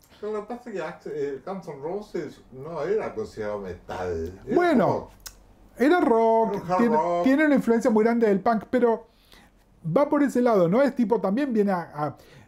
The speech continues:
Speaker 2: es decir, lo que el house hace por cierta música pop, Guns N' Roses lo hace por cierta música rock también.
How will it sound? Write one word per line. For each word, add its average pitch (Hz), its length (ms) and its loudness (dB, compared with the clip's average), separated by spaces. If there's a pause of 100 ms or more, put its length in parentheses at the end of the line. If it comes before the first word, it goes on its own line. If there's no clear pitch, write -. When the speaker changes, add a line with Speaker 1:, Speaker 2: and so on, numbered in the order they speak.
Speaker 2:
es 175 120 2
decir, 202 300 4
lo 185 400 2
que 180 440 2 (540)
el 175 200 2
house 262 500 0
hace 190 260 0
por 180 160 -4
cierta 196 280 0
música 202 360 0
pop, 156 300 0 (320)
Guns 202 260 -2
N' 202 120 -2
Roses 208 400 2
lo 170 120 2
hace 175 160 0
por 151 180 -2
cierta 160 320 0
música 147 360 -4
rock 131 260 -6
también. 117 340 -12